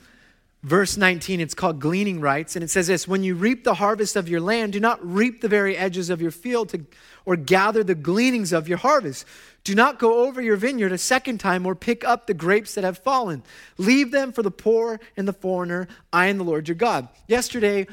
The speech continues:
we got In-N-Out, um, burger in our, in our car. We went to, to get some stuff at a craft store, and we were driving back when we got In-N-Out. It was, God bless cheeseburgers, um, which I haven't eaten a lot of lately.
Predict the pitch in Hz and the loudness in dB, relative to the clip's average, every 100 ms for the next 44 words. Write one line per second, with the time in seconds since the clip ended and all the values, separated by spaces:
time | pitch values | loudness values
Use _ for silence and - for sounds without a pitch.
0 | - 202 202 202 - - 233 214 165 147 | -12 -2 0 0 -2 -2 0 2 0 -2
1 | - _ - 170 151 143 147 170 170 165 | -10 _ -4 -2 -2 -4 -2 0 0 -2
2 | - - 175 170 156 160 160 151 165 160 | -8 -8 -2 0 0 -2 -4 -2 -2 -2
3 | 175 165 - 165 143 - - 165 165 - | -4 -6 -6 -6 -6 -10 -8 -4 -4 -6
4 | 160 - 170 160 143 - 156 156 - 165 | -10 -8 -6 -4 -6 -2 -2 -2 -8 -8
5 | 160 156 147 165 160 151 151 147 - 147 | -6 -6 -4 -2 -2 -2 -4 -4 -6 -8
6 | 143 - 147 139 131 120 143 - - - | -6 -6 -8 -10 -8 -10 -12 -12 -12 -6
7 | 165 147 139 - - 135 127 135 135 123 | -6 -4 -8 -10 -12 -14 -10 -10 -10 -12
8 | - - - - - 165 160 147 127 - | -14 -20 -20 -20 -8 -2 -2 -2 -8 -12
9 | 151 165 170 165 165 165 156 147 139 131 | -10 -4 -2 -2 -4 -6 -4 -2 -2 -4
10 | 139 127 139 | -6 -6 -8